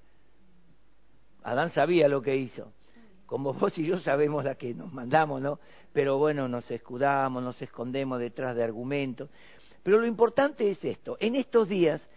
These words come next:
nosotros vemos la ciencia de la medicina, todo eso científico, esos bochos,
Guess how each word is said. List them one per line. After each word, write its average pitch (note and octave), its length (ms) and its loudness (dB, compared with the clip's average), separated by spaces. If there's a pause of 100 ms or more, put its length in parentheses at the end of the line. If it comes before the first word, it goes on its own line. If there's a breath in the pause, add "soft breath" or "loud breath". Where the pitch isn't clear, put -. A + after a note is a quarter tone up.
(380 soft breath)
nosotros F#3 400 -6
vemos G#3+ 280 0
la E3+ 140 2
ciencia G3 640 -4
de C#3+ 120 2
la C#3 80 0
medicina, C3+ 920 -8 (520 soft breath)
todo F3 240 -6
eso D3 220 -8
científico, C#3 720 -8
esos C3 300 -10
bochos, C#3+ 580 -4